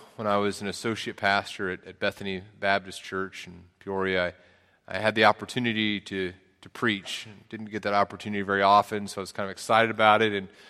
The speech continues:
I, I preached a sermon from Song of Solomon on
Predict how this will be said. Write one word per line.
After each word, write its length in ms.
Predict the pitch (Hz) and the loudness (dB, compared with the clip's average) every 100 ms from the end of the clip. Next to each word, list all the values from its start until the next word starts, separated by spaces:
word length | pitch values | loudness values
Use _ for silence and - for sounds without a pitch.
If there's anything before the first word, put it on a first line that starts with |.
| - _ _ - | -20 _ _ 0
I, 220 | 113 113 | 2 4
I 40 | 113 | 2
preached 380 | - 175 - 120 | 4 0 0 -6
a 20 | |
sermon 460 | - 160 147 127 | -2 2 2 0
from 160 | - 117 | -4 -8
Song 340 | - 131 127 | 2 4 4
of 80 | 110 | 2
Solomon 600 | - 123 127 113 92 87 87 _ | 4 8 8 6 0 -8 -16 _
on 460 | - 104 107 101 | 0 4 4 2